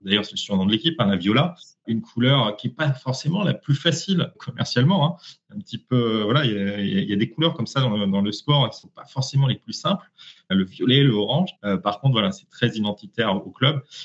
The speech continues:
Et c'est vrai que cette année, les équipes en Italie ont super bien travaillé. On a eu un super écho de ces maillots-là, qui étaient pour le coup des maillots, et peut-être qu'on y reviendra tout à l'heure, sur une tendance, euh, très vintage, avec un maillot domicile qui reprenait une bande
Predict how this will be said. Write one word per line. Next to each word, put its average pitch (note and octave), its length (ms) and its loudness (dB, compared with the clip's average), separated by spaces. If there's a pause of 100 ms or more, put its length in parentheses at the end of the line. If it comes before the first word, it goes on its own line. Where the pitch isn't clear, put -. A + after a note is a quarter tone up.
(120)
Et G2+ 100 -8
c'est A#2+ 180 0
vrai C3+ 180 4
que C3+ 60 -4
cette C3 260 -2
année, C3+ 480 2
les F#2+ 240 -4
équipes A#2 320 -2
en G2+ 100 4
Italie A2 300 0
ont G2 140 -2
super A#2 400 -6
bien A2 120 2
travaillé. A#2+ 440 2
On G2+ 100 0
a G2 60 -2
eu G2 100 0
un G3 80 2
super B2 420 -2
écho A2 220 -2
de C3 60 -2
ces - 180 -10
maillots-là, G#2 480 2 (400)
qui - 80 -2
étaient A2+ 220 0
pour A#2 260 -2
le A2+ 80 2
coup A#2 220 -2
des A2 100 4
maillots, A#2 400 4
et G2+ 80 0
peut-être - 260 -18
qu'on G2+ 120 -2
y - 20 0
reviendra G2+ 320 0
tout - 180 -4
à - 40 4
l'heure, C3+ 240 4 (260)
sur - 300 -4
une G#2+ 120 2
tendance, B2 600 2
euh, G2+ 220 0
très - 360 2
vintage, B2+ 680 0 (200)
avec G2+ 320 -4
un A2 60 0
maillot G#2+ 240 2
domicile G#2+ 540 0
qui A2+ 120 -12
reprenait A#2 420 0
une A2+ 200 0
bande A#2+ 420 2